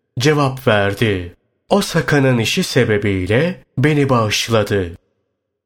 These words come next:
Muhammed bin Hüseyin, Kuddise Sırrıhu anlatıyor. Maruf-i Kerhi'yi rüyada görüp sordum. "İzzet ve celal sahibi Allah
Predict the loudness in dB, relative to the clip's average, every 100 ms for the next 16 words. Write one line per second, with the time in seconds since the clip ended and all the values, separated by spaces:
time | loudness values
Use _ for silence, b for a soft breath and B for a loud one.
0 | _ _ _ _ 0 2 4 2 2 0
1 | 0 0 2 0 -2 -2 0 2 0 0
2 | -4 -8 0 0 2 0 0 0 0 -2
3 | -2 0 0 2 2 4 2 0 -2 0
4 | 2 2 0 -8 -20 _ _ 0 4 4
5 | 2 0 0 0 0 2 0 0 0 -2
6 | 0 0 0 -4 -8 -4 0 2 2 2
7 | 0 0 0 -2 -2 0 2 2 0 -2
8 | -4 -10 _ _ _ 0 0 2 0 0
9 | 2 2 2 2 2 2 0 -2 0 2
10 | 4 2 2 2 2 2 0 0 -4